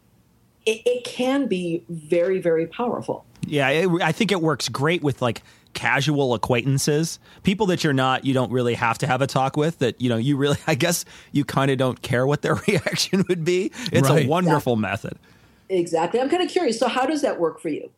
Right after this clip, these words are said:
Speaker 2: It, you know, it worked, it worked great. What I, what I did was I worked for, um, I worked for a, a religious university. So my department is a pretty religious department, and it just so happened that something came up 'cause religion is constantly brought up.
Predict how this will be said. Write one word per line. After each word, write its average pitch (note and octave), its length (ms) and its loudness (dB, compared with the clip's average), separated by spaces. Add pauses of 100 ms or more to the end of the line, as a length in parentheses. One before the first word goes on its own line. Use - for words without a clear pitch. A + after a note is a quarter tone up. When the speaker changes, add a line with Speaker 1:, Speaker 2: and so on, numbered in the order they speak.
(300)
Speaker 2:
It, F3+ 220 0
you G3+ 100 2
know, A#3 140 2
it A3+ 80 0
worked, C4 240 -2
it G#3+ 80 2
worked A#3+ 180 0
great. F3+ 240 0
What D3+ 140 2
I, C#3+ 100 2
what E3 140 2
I D#3+ 60 4
did F3 180 2
was D#3 140 2
I D#3 120 2
worked G3+ 240 0
for, C#3+ 240 2
um, G#2+ 520 0 (280)
I D#3 60 4
worked E3 200 2
for A2 220 0 (160)
a, A#2 40 4
a G#2+ 400 0 (180)
religious C3 680 2
university. C3 640 0 (400)
So C#3 480 2
my B2+ 720 2
department C#3 680 0
is A#2+ 280 0
a A2 200 2
pretty C3 200 2
religious A#2+ 440 0
department, D3 540 -2 (340)
and B2 640 2 (360)
it C3 140 0
just D3 220 0
so C#3+ 140 2
happened C#3 420 2
that C3 200 -2
something C#3 400 0
came C3 280 0
up D3 240 -2
'cause D3 180 0
religion D3 460 2
is B2 160 -2
constantly B2+ 640 -2
brought A#2+ 280 2
up. D3+ 240 -2